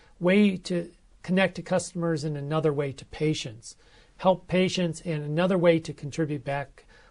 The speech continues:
on and to serve the community. So, you know, so we talked about screenings and pharmacies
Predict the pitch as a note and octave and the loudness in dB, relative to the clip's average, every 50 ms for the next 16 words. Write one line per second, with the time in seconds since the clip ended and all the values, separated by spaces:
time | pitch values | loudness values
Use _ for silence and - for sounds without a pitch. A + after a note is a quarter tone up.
0 | _ - C#3+ C3 C3 C3+ C#3 - - E3 C#3+ C3+ - - C#3 B2 - - D#3 D3+ | _ -12 -10 -10 -8 -10 -12 -12 -12 -10 -10 -10 -8 -10 -10 -8 -4 0 2 2
1 | D3 C#3+ B2+ - - - C3+ C3+ C3 C3 B2 A#2+ A2+ B2 - - - _ - _ | 2 2 0 -6 -12 -10 -6 -6 -4 -4 -6 -8 -10 -12 -14 -16 -20 _ -20 _
2 | _ - _ _ - - C4+ C#4+ C#4+ C#4 C4+ - - _ _ _ _ F#3+ G3+ A3+ | _ -20 _ _ -4 2 4 4 6 4 2 -2 -6 _ _ _ _ -2 2 4
3 | G#3+ G#3 G3+ - A3 G#3 G3 F3 - A3 A#3+ C4+ B3+ - A#3 A3 A3+ A3 G#3 - | 4 4 6 6 6 6 4 2 4 6 6 6 6 6 8 8 8 8 6 2
4 | - - G3 F#3+ F#3+ F#3 F#3 D#3+ E3 E3+ D3 - D3+ C#3 C#3+ C#3+ C#3+ - - D3+ | 0 0 0 2 2 0 0 -2 -2 -4 -4 -4 -4 -2 -2 -4 -4 -4 -4 -4
5 | C#3+ C#3+ C#3+ C3 - | -4 -4 -6 -8 -12